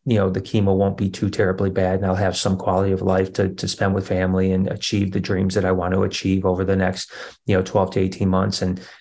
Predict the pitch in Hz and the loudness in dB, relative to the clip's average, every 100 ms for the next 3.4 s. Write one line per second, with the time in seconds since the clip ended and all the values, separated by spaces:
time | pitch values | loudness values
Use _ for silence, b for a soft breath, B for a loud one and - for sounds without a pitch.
0 | B 98 95 95 90 92 95 - 135 139 | B -2 0 2 2 2 0 0 2 2
1 | 139 143 160 175 190 190 107 104 110 117 | 2 2 2 4 4 2 0 0 0 2
2 | 120 120 127 120 113 120 135 139 139 120 | 2 0 0 0 0 0 2 4 2 2
3 | 120 120 117 | 2 2 0